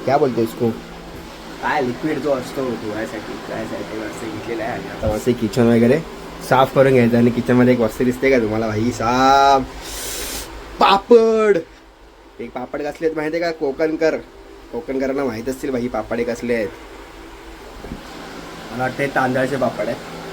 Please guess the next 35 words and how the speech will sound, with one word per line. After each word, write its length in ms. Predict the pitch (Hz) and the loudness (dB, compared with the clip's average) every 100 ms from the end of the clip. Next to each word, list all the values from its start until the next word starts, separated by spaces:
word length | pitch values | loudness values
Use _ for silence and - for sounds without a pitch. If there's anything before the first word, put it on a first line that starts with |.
| - | -8
कारण 300 | 107 113 120 | -6 -4 -6
की 320 | 117 127 123 | -4 -4 -2
काल 240 | 120 117 | -2 -2
रात्री 240 | 117 113 123 | -2 -2 -4
भाऊ 240 | 117 120 | -2 -2
आला 220 | 117 113 | -2 -2
गावावरून, 440 | 113 101 101 104 117 | -2 -2 -4 -6 -6
मावशीचा 420 | 95 85 98 107 | -8 -8 -8 -8
मुलगा 180 | 98 98 | -6 -6
अथर्व 300 | 95 110 117 | -6 -4 -2
आला, 240 | 104 104 131 - - - - | -2 -4 -8 -12 -14 -14 -8
तर 60 | 117 | -8
अथर्व 880 | 113 123 120 123 123 120 120 120 123 | -4 -2 0 2 2 0 -2 -2 -2
मावशीने 360 | 117 107 127 | -2 -4 -2
पाठवून 280 | 120 117 123 | -2 -2 -2
दिलेत. 200 | 117 117 | -4 -4
आणि 160 | 113 120 | -6 -6
मस्त 240 | 117 - | -6 -6
मी 80 | 123 | -6
फणसाची 540 | 127 113 - 120 123 - | -6 -6 -6 -8 -8 -6
कापं 260 | 104 107 123 | -6 -4 -4
पाठवले, 400 | 120 - 113 123 - - - - - 120 | -4 -4 -6 -6 -8 -12 -12 -14 -12 -10
जी 60 | |
असे 220 | 110 - | -8 -8
फ्राय 360 | 117 - 117 127 | -8 -4 -2 0
केलेले 260 | 131 127 131 | -2 -2 -2
असतात. 260 | 123 127 | -2 -6
भाई 200 | 117 120 135 131 - - - - - - - - - - | -4 -4 -4 -6 -12 -14 -14 -14 -14 -12 -12 -14 -12 -10
भरपूर 260 | - 139 | -8 -4
जण 120 | 143 | -2
व्हिडिओ 280 | 147 147 147 | 0 2 4
बघताना 280 | 143 143 139 | 4 2 -2
तोंडाला 340 | 139 131 135 | -2 0 0
पाणी 260 | 135 123 135 | 0 0 -2
सुटेल, 300 | 131 113 120 | -4 -6 -6